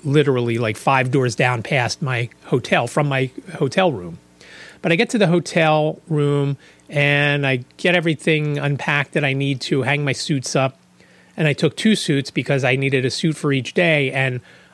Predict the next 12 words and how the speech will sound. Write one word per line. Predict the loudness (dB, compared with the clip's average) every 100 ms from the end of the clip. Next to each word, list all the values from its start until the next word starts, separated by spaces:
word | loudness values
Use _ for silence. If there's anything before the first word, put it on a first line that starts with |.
| -4
I | 0
don't | 0 0
trust | 0 0 0
myself | -2 -2 0 0 0 -2 -12 _ -20 -4 -4 -2 -6
<laughs> | -4 -8 -8 -8 -4
not | -2 2
getting | 0 0
something | -2 -2 0
on | 2 2 2
it, | -2 -6 _ -20 -20 -10
especially | 0 2 2 2
because | 0 -4 -2 0 2 2 -2 -4